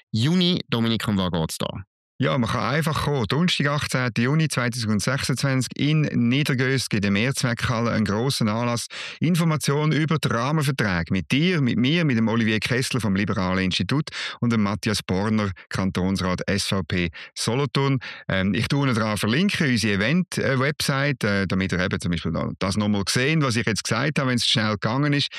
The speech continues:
Speaker 2: Aber man muss sich nicht anmelden, es ist kostenlos, kommt einfach vorbei.
Speaker 1: Genau, und jetzt, wir sind ja schon vorher bei der Jacqueline Badran gewesen. Jacqueline Badran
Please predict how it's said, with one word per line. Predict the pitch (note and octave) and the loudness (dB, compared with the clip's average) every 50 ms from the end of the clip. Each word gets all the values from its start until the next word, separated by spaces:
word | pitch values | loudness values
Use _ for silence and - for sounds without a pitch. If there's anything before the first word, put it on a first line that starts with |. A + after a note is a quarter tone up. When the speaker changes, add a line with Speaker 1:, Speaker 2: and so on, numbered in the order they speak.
| - - - - - - - | -12 -12 -10 -12 -12 -6 -4
Speaker 2:
Aber | A2 G2 A#2+ | -2 0 2
man | A2+ A#2+ B2 | 2 2 2
muss | A#2 - | 0 0
sich | A#2 F2 F2+ | 0 0 0
nicht | B2+ D#3 D#3+ D#3+ | 0 0 0 0
anmelden, | D3 D3 D3 C#3+ C#3 C#3 C#3 C#3+ C3 C3+ | 0 0 0 0 0 0 0 0 0 0
es | A#2+ A#2+ | 0 0
ist | A2 - - | 0 -2 0
kostenlos, | - A2+ B2+ A#2 - - A#2+ A2+ A#2 A2+ G2 | -2 -2 -2 -2 0 0 0 0 0 0 -2
kommt | - - - G#2+ G#2+ G2+ F#2 | -2 -2 0 0 2 2 0
einfach | F2+ F2 - F#2+ | 0 -2 -2 -2
vorbei. | - E3+ E3 C#3 G2 F#2 F#2+ - _ _ _ _ _ _ _ _ _ _ _ _ _ _ _ _ _ _ _ _ _ - | -2 -2 0 0 0 -2 -4 -8 _ _ _ _ _ _ _ _ _ _ _ _ _ _ _ _ _ _ _ _ _ -4
Speaker 1:
Genau, | - B2+ A2 D#2+ A#1 - - | -2 0 0 0 0 -2 -2
und | E2+ E2+ | 0 0
jetzt, | A#2 A#2 - - - | 0 0 0 -2 -2
wir | A2+ A2+ A2 | 0 0 0
sind | G#2+ A#2+ A#2+ A2+ | 0 0 0 0
ja | G#2 | 0
schon | G2+ A2+ G#2 | 0 -2 -2
vorher | - A#2 A#2+ A#2+ | -2 -2 -2 0
bei | - G#2+ | 0 0
der | G2+ F#2+ | 0 0
Jacqueline | A#2 G#2+ A2 - - G#2 G2 F#2+ | 0 -2 -4 -2 -2 -2 -2 -2
Badran | A2 A2 A#2 - C3 B2 A#2 A2+ | -2 -4 -2 -2 -2 0 0 -2
gewesen. | - - A#2+ A2 | -2 -2 -2 0
Jacqueline | - C3 C3 - C3 A#2 | 0 -2 0 0 -2 0
Badran | A2 C3 C#3+ C#3 C3+ C3 B2+ B2+ | 0 0 0 0 0 0 0 0